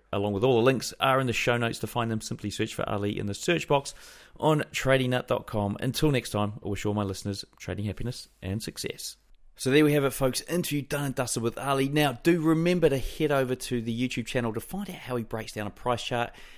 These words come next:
And then we get a real treat in the coming weeks where I'm gonna release a video where he actually goes through and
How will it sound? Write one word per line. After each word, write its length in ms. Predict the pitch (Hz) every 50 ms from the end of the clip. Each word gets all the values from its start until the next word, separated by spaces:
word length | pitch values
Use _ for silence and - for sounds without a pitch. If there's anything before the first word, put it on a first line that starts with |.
| - - - -
And 160 | 151 160 185
then 120 | 165 165 156
we 80 | 143
get 220 | 127 - 127 117 110
a 40 | 101
real 640 | 101 110 113 117 120 123 127 131 127 127 127 123
treat 320 | 113 - - 107 107 104
in 120 | 85 92 101
the 60 | 101
coming 360 | - - - 113 113 110 104
weeks 380 | 98 98 98 95 - - - - - - - - - -
where 340 | - - 104 101 101 101 98
I'm 100 | - 110
gonna 140 | 110 110 107
release 240 | 110 120 123 117 -
a 40 |
video 320 | 110 107 104 104 104 101 98
where 200 | 95 98 95 98
he 160 | 107 - -
actually 320 | - - - - - 131
goes 280 | 123 - 123 117 110 104
through 420 | - - - 120 113 107 104 101 - - - - _ -
and 200 | 113 110 104 98